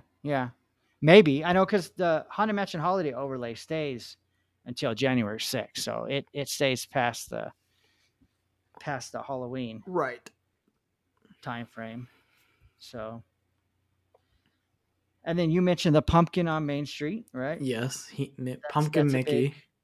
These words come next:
Speaker 1: yeah, that's a big photo op. I, I think we have a few of those laying around.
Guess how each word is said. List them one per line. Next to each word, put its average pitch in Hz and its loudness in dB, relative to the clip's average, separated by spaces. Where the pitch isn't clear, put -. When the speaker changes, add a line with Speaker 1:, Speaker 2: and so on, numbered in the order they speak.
Speaker 1:
yeah, 143 -4
that's 147 -6
a 156 -6
big 139 -4
photo 143 6
op. 131 6
I, 135 2
I 131 0
think 175 0
we 151 4
have 147 2
a 143 -2
few 135 -2
of 113 -4
those 135 -2
laying 123 -6
around. 123 -6